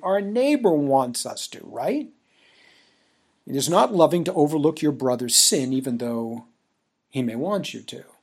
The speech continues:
And telling an unbeliever the gospel is the most loving thing that you can possibly do, even though in doing so he finds you to be terribly offensive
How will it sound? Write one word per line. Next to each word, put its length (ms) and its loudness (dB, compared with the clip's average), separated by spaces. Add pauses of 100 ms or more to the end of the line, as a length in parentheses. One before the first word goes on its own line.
(1500)
And 160 0
telling 300 2
an 80 2
unbeliever 440 2
the 80 -4
gospel 540 0
is 180 -6
the 60 -4
most 220 -4
loving 320 -2
thing 200 -8
that 140 -8
you 80 -8
can 180 -10
possibly 540 -6
do, 400 -6
even 460 0
though 380 -2
in 220 -6
doing 260 -2
so 220 -6
he 160 -8
finds 400 -6
you 60 -8
to 60 -12
be 120 -8
terribly 500 -6
offensive 540 -8